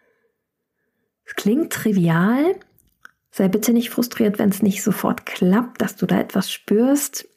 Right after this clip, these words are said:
Dieses Gespür und dieses Bewusstsein kommt mit der Zeit, je öfter du das umsetzt. Und es ist ein Punkt, den ich mitgenommen habe, ist erstmal wirklich immer klein anzufangen, sich nicht zu große Ziele zu stecken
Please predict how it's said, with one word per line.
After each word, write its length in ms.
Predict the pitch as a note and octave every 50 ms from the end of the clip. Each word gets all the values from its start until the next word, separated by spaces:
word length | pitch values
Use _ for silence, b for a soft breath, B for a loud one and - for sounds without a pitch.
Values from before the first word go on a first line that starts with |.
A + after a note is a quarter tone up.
| _
Dieses 360 | - - G3+ G3 F#3+ G3 -
Gespür 720 | - G#3 G3+ - - - - - A#3 B3 C#4+ D4+ D4 C#4 C4
und 160 | A#3 G3+ F#3
dieses 180 | G3 F#3 F#3 -
Bewusstsein 680 | - G#3 F3+ F3+ A3+ C#4 C#4+ - - - A3 A3 G3+ G3+
kommt 380 | - - - G#3 G#3 - -
mit 180 | G#3+ G3+ G3+ -
der 140 | G#3 G3 -
Zeit, 460 | - - - G3 G3 G3+ G3+ G3 -
je 180 | G#3 - -
öfter 420 | - G3+ G3 - - - - F#3+ F3+
du 160 | - F3 E3+
das 240 | E3+ F#3 F#3+ - -
umsetzt. 800 | - D#3+ D3+ D3+ D3 - - - - - - - - - - _ _ _ _ _ _ _ _ _ _ _ _ _ _ _ _ _ _ _ _ _
Und 100 | - G#3
es 80 | A3+ A3+
ist 120 | A#3 A#3+
ein 260 | - G3 G#3 B3+ D4
Punkt, 280 | C#4+ - C4+ B3+ B3 A#3+
den 120 | G#3+ G#3
ich 220 | G3+ G#3 G3 G3+ -
mitgenommen 640 | G#3 B3 A#3 - A3 G#3 G#3+ F#3 F#3+ F#3+ F#3 F#3
habe, 180 | F#3+ F#3 F#3 G3
ist 180 | - - -
erstmal 680 | F#3+ F#3 F#3+ A3+ - - - G#3+ G3+ G3+ G3+ G3 G3 F#3
wirklich 440 | G#3 G#3 G3+ - - G#3 G3+ - -
immer 220 | G#3+ G3 A3 A3 G#3+
klein 600 | - - - A3+ G3+ G3 G3+ A3 A3+ A3+ A3+ G#3+
anzufangen, 680 | - G3 G3+ G3+ G3+ - - - - - F#3 F3+ F3+ F3+
sich 180 | - F3+ -
nicht 200 | G#3+ G#3 G#3+ -
zu 120 | - - -
große 340 | A3 G#3+ A3+ A#3 A#3 -
Ziele 320 | - - - C4+ C4 C4+ B3+
zu 160 | B3+ - A#3
stecken 560 | A#3 - - G#3+ G3+ - - F#3+ F#3+ F#3 F#3